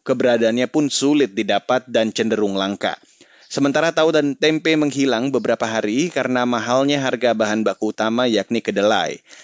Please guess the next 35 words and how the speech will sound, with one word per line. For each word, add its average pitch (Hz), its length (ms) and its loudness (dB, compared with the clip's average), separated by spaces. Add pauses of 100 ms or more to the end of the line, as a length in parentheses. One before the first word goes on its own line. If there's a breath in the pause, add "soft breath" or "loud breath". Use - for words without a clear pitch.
(100)
Selain 120 320 0
itu, 117 240 0
stok 127 320 -2
gula 110 160 2
putih 147 320 -4
mulai 120 240 2
menipis 113 560 0
di 107 80 0
pasaran. 113 560 -2 (880 soft breath)
Kondisi 185 400 0
ini 208 160 4
dikeluhkan 175 400 2
sebagian 147 240 2
besar 143 240 -2
masyarakat 131 560 -2
dan 127 320 0
bisa 123 160 0
berdampak 107 480 -2
pada 107 240 -2
inflasi. 101 720 -2 (320 loud breath)
Lantas, 113 480 -2
apa 143 240 0
solusi 139 480 2
dan 117 160 0
langkah 120 400 0
pemerintah 113 560 -2
mengatasi 104 560 -2
masalah 98 400 -2
ini? 101 320 -4 (240 loud breath)
Apakah 143 320 -2
cukup 175 320 -2
dengan 165 240 0
hanya 180 320 0
operasi 127 480 -2
pasar? 101 400 -2